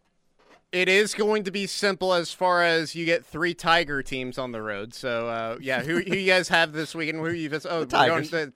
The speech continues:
Speaker 1: probably it's gonna be the Tigers this weekend. So,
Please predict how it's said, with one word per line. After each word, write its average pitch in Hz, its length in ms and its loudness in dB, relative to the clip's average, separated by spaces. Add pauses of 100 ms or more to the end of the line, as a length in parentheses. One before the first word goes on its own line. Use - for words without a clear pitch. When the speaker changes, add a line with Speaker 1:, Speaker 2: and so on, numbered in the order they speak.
(100)
Speaker 1:
probably 208 340 -4
it's - 260 -12
gonna 147 180 -6
be 127 80 -6
the 101 80 -10
Tigers 104 420 -8
this - 180 -18
weekend. 110 420 -14
So, 113 240 -8